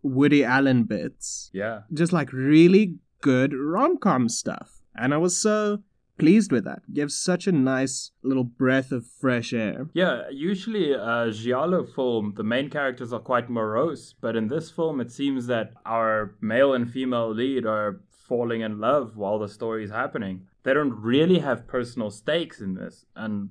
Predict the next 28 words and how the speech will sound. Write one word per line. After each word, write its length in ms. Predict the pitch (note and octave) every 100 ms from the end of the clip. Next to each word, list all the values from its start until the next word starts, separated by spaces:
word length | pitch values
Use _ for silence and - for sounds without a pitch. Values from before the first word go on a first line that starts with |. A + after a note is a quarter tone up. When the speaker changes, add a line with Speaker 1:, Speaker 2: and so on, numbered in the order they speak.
| -
Speaker 2:
except 400 | A#2 A#2+ C#3+ B2
for 100 | B2+
the 100 | A2
fact 340 | - A2+ G#2 -
that, 220 | G2+ F#2 _ _ _ _
you 160 | A#2+
know, 180 | A2 F2+ F#2 _ _ -
Mark's 500 | B2 A2+ A#2 A#2+ -
a 60 |
suspect 1040 | C#3+ A#2+ F#2+ F#2+ - G2+ F#2+ F#2+ G2 F#2+ -
and, 360 | F#2+ F2+ F#2
you 100 | F#2+
know, 120 | F#2+ F#2
he's 100 | F#2
probably 360 | G#2 G2 A#2
gonna 200 | B2 B2+
go 160 | B2 C3
to 100 | C#3
jail 540 | A#2 A2 G2+ G#2 G#2
forever 640 | F#2 A2 G2+ G2+ G2 G2 G2
and 120 | G2
they're 80 | G2
trying 260 | A2 G#2+
to 60 | A#2+
skip 340 | A#2 - D3+
the 80 | F3+
country. 1040 | F3+ A2+ F#2 F#2 - G2 F#2+ F#2+ G2 G2
<laughs> 40 | G2